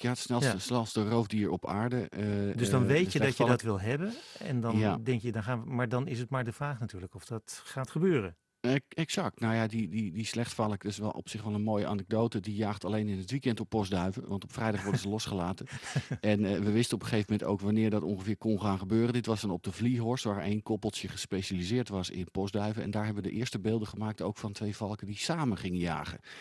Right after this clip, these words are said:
Speaker 2: Dat was ook nog niet bekend voor de wetenschap, dus dat is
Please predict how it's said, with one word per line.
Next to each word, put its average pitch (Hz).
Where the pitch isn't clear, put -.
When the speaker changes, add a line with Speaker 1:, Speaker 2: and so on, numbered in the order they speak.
Speaker 2:
Dat 104
was 117
ook 139
nog 127
niet 123
bekend 131
voor 113
de 104
wetenschap, 117
dus 104
dat 101
is -